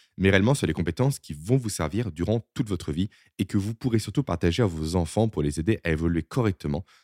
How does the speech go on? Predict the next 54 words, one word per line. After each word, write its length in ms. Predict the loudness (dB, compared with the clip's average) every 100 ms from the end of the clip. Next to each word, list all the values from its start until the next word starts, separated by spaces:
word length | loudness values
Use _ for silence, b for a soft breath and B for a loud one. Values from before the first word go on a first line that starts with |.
| b
dans 240 | 0 2
un 80 | 4
monde 300 | 4 4 4
qui 240 | -2 -2 -2
change 380 | 0 0 0
sans 200 | -4 -8
cesse. 320 | -8 -10 -14 -18 b b b
Et 80 | 4
là, 100 | 6
je 100 | 6
fais 100 | 2
écho 180 | 2 2
typiquement 360 | 2 -4 0 0
à 40 |
des 100 | 0
compétences 580 | -2 -4 -2 0 0 -2
comme 280 | -2 0 2
le 60 |
fait 200 | 0 -2
de 80 | -4
comprendre 580 | -8 -2 -2 2 0 0
comment 180 | 0 -2
fonctionnent 560 | -2 -2 -2 0 0 2
les 140 | 0
habitudes 300 | -2 -6 -2
au 40 |
niveau 220 | 0 2 -2
du 100 | -4
cerveau 360 | -2 0 2
humain 220 | 2 0 -4 _ _ _
pour 160 | 2
en 100 | 2
créer 220 | 2 0
sur 200 | 0 -2
mesure 420 | -8 -6 -6 -6 -6
ou 100 | -8
pour 180 | -6 -6
en 100 | -6
supprimer 480 | -8 -6 -4 -2
facilement, 540 | -4 -8 -6 0 0 0 b b b b
comment 260 | 4 4 4
apprendre 440 | 2 0 0 -2 -2
à 60 |
apprendre, 480 | -8 -2 0 0 -2 -6 _ _
notamment 460 | 0 2 4 4 2
avec 260 | 0 0
le 80 | -4
principe 320 | -4 -4 -2
de 80 | -4
Feynman 460 | -2 2 4 2 0
dont 140 | -2
j'ai 100 | -2
parlé 220 | -4 -6
précédemment, 540 | -6 -8 -4 0 0